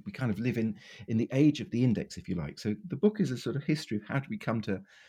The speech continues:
to this moment. An index, at its most basic, its most conceptual, is, um, is a table with two columns. An index allows you to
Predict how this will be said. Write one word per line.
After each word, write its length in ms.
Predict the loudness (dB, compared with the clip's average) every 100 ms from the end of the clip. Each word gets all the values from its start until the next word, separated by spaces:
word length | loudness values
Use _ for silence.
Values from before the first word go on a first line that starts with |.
| _ -6
to 100 | -2
this 220 | -2 2
moment. 340 | 6 6 6 2 -6 6
An 80 | 8
index, 460 | 8 6 2 -2 -14 -16 2
at 100 | 6
its 140 | 6 6
most 260 | 6 6
basic, 380 | 6 6 6 0
its 160 | 0 4
most 180 | 4 4
conceptual, 600 | 2 2 2 4 4 4 6
is, 360 | 8 6 2 -10 _ -20 0
um, 520 | 4 6 8 8 4 -4 _ _
is 120 | -6
a 40 | 0
table 400 | 6 6 6 0
with 180 | -4
two 200 | -2 -2
columns. 440 | 0 0 0 -4 -12 _ _ _
An 100 | 4
index 340 | 6 6 2 2
allows 340 | 4 4 4
you 120 | -2
to 260 | 0 0